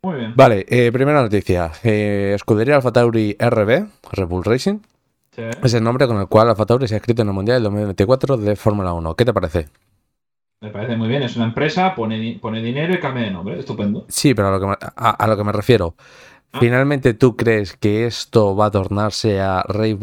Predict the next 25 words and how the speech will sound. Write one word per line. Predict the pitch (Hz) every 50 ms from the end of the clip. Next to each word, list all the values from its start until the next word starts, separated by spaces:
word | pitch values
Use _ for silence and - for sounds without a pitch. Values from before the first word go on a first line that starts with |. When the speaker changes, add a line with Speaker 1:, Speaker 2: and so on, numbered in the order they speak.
| - -
Speaker 2:
a | 98 98 95 92 92 90 90 92 90 92
Racing | 104 113 - - 104 98
Bulls, | 95 117 131 147 - - - - _
como | - 117 113 110 104 104 98 98 95
bien | 98 107 107 104 101 101
dije | 104 107 101 - 107
en | 101 95
el | 95 92 90 85
Reels, | 87 98 98 107 110 107 104 95 -
como | - - 95 92 90 92
bien | 101 104
se | - 107 98
registró | 98 92 - 98 - - - 101 104
la | 98 92
marca, | 92 95 101 104 - 95 87 -
aquí | 95 92 - 110
en | 117 123
España | - - 113 113 113 104 90
además, | 87 90 95 104 107 - - - - - - - - -
en | - 101 98
Alicante, | 98 92 90 92 - 104 107 104 104
si | - 98
mal | 98 95 95
no | 92
recuerdo? | 87 92 - - 113 131 143 165 -